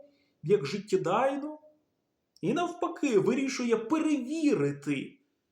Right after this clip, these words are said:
реальність без Бога на власних умовах. А який цей світ без Бога? «Ну, будь ласка, —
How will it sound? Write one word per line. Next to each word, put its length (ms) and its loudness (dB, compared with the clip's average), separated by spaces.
реальність 680 4
без 180 -4
Бога 420 0
на 80 0
власних 540 0
умовах. 320 -6
А 100 -4
який 400 -2
цей 180 -4
світ 420 -2
без 180 -2
Бога? 480 0
«Ну, 200 2
будь 180 0
ласка, — 420 2